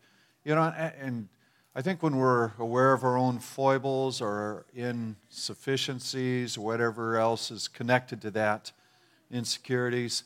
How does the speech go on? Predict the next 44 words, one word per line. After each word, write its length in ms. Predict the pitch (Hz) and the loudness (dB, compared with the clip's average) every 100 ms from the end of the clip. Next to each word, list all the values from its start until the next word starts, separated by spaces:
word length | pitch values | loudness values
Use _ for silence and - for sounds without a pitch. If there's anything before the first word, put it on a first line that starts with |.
| _ _ _ _ _ - | _ _ _ _ _ -6
um, 440 | 117 117 110 110 | 0 2 2 -4
there's 180 | 120 110 | -8 -8
a 40 | |
question, 400 | - 135 131 131 | -2 0 0 -4
does 140 | 113 - | -6 -2
God 200 | 123 123 | 0 0
even 180 | 117 | -2
want 240 | 117 110 104 | -4 -6 -8
to 60 | |
talk 320 | - 123 117 - | 0 2 2 -4
to 180 | 104 | -10
us? 380 | 95 101 - - - _ _ _ _ _ - - | -8 -6 -6 -6 -10 _ _ _ _ _ -16 -6
And 180 | 147 | 2
I 100 | 160 | 2
find 220 | 160 170 165 | 4 2 2
it 80 | |
amazing 540 | 143 131 139 139 135 113 | 2 2 2 0 -2 -2
that 140 | 113 | -2
he 320 | 117 113 104 - _ _ _ | -2 -2 -4 -8 _ _ _
reached 340 | 127 131 127 - | 0 2 2 4
out 220 | 127 127 | 4 4
to 80 | 120 | 0
the 80 | 107 | -2
shepherds. 800 | - 131 120 104 - - - - _ _ _ _ _ _ _ _ _ | 0 0 0 -6 -6 -4 -4 -8 _ _ _ _ _ _ _ _ _
Now, 80 | 139 | 4
I'm 160 | 156 156 | 6 6
assuming 460 | - 196 196 170 | 4 4 4 4
that 120 | 139 | 2
Da-, 240 | 107 143 151 - | 4 4 4 0
King 220 | 175 147 | 0 4
David 340 | 143 139 123 | 6 6 4
was 200 | 113 110 | 0 -2
going, 340 | 139 127 123 107 - | 0 0 0 -4 -10
<laughs> 180 | - - | -2 8
"Yeah, 260 | 156 123 107 | 8 8 0
nice 320 | 120 123 - | -4 -4 -6
touch," 520 | - 127 87 - - _ _ _ - | 0 0 0 -4 -8 _ _ _ -10
you 60 | |
know, 200 | 113 110 | -4 -2
him 200 | 107 120 | -2 -2
having 340 | 117 123 117 110 | 2 2 2 0
been 200 | 123 135 | 2 2
a 60 | 127 | 2
shepherd. 560 | - 127 113 117 101 | 2 2 2 0 -2